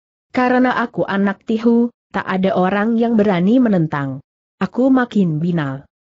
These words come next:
Kupelihara beberapa gerombolan pemuda jago berkelahi. Selain mabuk, judi, aku pun suka mengganggu wanita.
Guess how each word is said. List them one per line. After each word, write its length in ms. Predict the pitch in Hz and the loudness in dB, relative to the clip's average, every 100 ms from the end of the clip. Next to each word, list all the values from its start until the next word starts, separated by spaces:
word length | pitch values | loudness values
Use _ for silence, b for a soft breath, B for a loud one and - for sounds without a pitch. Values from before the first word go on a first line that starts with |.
| - | -10
Kupelihara 800 | 240 - 269 220 196 226 262 277 | -8 -2 0 2 2 0 0 2
beberapa 480 | 233 220 208 - 226 | 2 2 0 0 -2
gerombolan 640 | 196 196 190 185 196 196 | 0 2 4 4 2 0
pemuda 480 | 214 247 247 202 185 | 2 2 4 2 2
jago 400 | 185 180 185 175 | 0 -2 0 -2
berkelahi. 720 | 165 - 175 175 180 135 151 _ _ _ - | -2 -4 -2 0 -2 -4 -8 _ _ _ -12
Selain 480 | - 214 196 202 254 | -4 0 2 2 2
mabuk, 480 | 254 190 180 240 _ - | 2 2 0 -2 _ -14
judi, 320 | 185 220 214 | -4 0 0
aku 240 | - 185 233 | -2 -2 0
pun 160 | 226 | 0
suka 400 | 254 202 - 233 | 0 -2 -2 0
mengganggu 400 | 226 226 233 226 | 2 4 2 2
wanita. 640 | 202 185 165 180 180 139 | 2 2 2 0 -2 -6